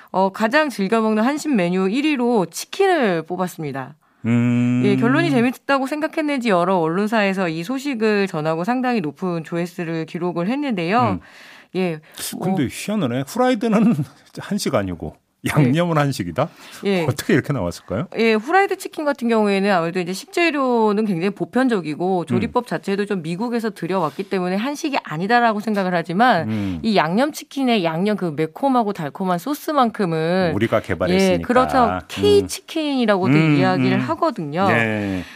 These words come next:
Speaker 1: 어, 하지만 여기서 더 면밀하게 봐야 될 거는 이십 대부터 삼십 대까지는 거의 그래도 한 사십오 퍼센트까지는 후라이드 치킨도 한식이다라고 인식을
Speaker 2: 오,
Speaker 1: 하고요.
Speaker 2: 오.
Speaker 1: 예, 오십 대에서 육십 대 이상은 이제 한식이 아니다라는 대답이 거의 칠십 퍼센트 육박을 하거든요.
Speaker 2: 갑자기 전기통 닭은 이렇게 되면 어떻게 되나요?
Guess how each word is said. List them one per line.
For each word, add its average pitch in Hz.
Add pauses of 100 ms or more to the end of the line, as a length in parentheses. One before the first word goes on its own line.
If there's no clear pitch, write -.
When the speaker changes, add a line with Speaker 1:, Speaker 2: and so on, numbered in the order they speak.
(140)
Speaker 1:
어, 208
하지만 330
여기서 196
더 180
면밀하게 185
봐야 151
될 156
거는 165
이십 196
대부터 208
삼십 311
대까지는 202
거의 185
그래도 185
한 196
사십오 277
퍼센트까지는 190 (360)
후라이드 339
치킨도 -
한식이다라고 240
인식을 151
Speaker 2:
오, 107
Speaker 1:
하고요. 156 (180)
Speaker 2:
오. 107
Speaker 1:
예, 190 (400)
오십 180
대에서 202
육십 175
대 170
이상은 180
이제 147
한식이 233
아니다라는 185
대답이 160
거의 147
칠십 294
퍼센트 214
육박을 165
하거든요. 147
Speaker 2:
갑자기 139
전기통 156
닭은 127
이렇게 -
되면 95
어떻게 82
되나요? 80